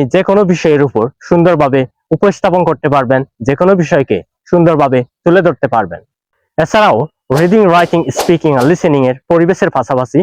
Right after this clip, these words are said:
আপনি পাবেন আউটডোর ক্লাসের সুব্যবস্থা। তাহলে আর দেরি কেন? এখনই স্পোকেন ইংলিশ কোর্সে ভর্তির জন্য যোগাযোগ করুন জিরো ওয়ান ফাইভ ওয়ান এইট সিক্স নাইন ওয়ান সেভেন এইট ফোর এই নাম্বারে। So, join the spoken English course and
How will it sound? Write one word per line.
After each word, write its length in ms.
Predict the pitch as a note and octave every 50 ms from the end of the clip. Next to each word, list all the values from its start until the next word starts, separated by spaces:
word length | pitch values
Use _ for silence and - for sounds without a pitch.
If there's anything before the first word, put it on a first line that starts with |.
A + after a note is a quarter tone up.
| - _ _ _ - C#3
আপনি 180 | - - D#3 D3 -
পাবেন 220 | C#3 B2 C3 C#3+ D#3 E3+ - _ _ _ - C#3+
আউটডোর 220 | D#3 E3+ F3+ G#3 -
ক্লাসের 320 | G3+ E3+ C#3 - D#3 D3+ C#3+ - - -
সুব্যবস্থা। 520 | G#3 G3 F#3 D#3+ A#2+ A2 - - - - - D#4 D4+ C#4+ C4 - _ _ _ _ -
তাহলে 240 | F3 D#3+ E3+ G3 G3+ G3
আর 80 | F#3 D#3 F#3
দেরি 140 | G3+ G#3+ G3 -
কেন? 120 | C#3 G#2+ F2+ F2 - - C3 D3
এখনই 300 | - G3+ G3+ D#3+ A2+ B2+ E3+ - - C#3 C#3 -
স্পোকেন 320 | - G#3 G#3 - G3+ G3 F#3
ইংলিশ 220 | F3 F3 F3 - _
কোর্সে 220 | - E3 - - D3+ B2+
ভর্তির 300 | C#3+ D3+ - - C#3+ B2
জন্য 140 | C#3 B2 G#2+ G#2 C3+ E3 - C3 B2
যোগাযোগ 280 | D3 E3+ F3+ D#3 F#3+ F3+ - -
করুন 180 | C3 A#2 A#2 A#2 - _ _ _ _ - A#2+
জিরো 180 | C3+ C#3 F#3+ G3+ F3 C#3+
ওয়ান 160 | C3+ B2+ C3 C3+ C3+ _ -
ফাইভ 160 | D3 C#3+ C#3+ C3 C3+ C3
ওয়ান 140 | B2 A#2+ A#2+ A#2 - - D#3+
এইট 100 | F#3+ F3+ - -
সিক্স 200 | G3 F#3+ - - _ - D3+
নাইন 140 | C#3 C3 C3 C3
ওয়ান 140 | B2 B2 A#2+ B2 - _ _ _ _ _
সেভেন 200 | - D#3 C3+ D3 D3+
এইট 80 | C3+ - -
ফোর 140 | D3 C#3 C3+ B2+ - _ - D#3+
এই 60 | E3+ F3+ F3
নাম্বারে। 320 | D#3 C#3 A2+ G2+ F2+ E2+ E2+ F#2 - _ -
So, 80 | - G#3+ F3 D#3+ F3+ G#3+ A3 - C#3 A#2+
join 160 | F3 G3 G#3+ G#3 G#3
the 80 | G#3 G#3 - - -
spoken 340 | - - G3+ F#3 - F#3 E3 D#3+ D#3
English 220 | D3 D3 D3 - - C#3+
course 220 | C3+ D3+ E3+ - _ _ _ _ _ - C3 B2+
and 120 | B2+ B2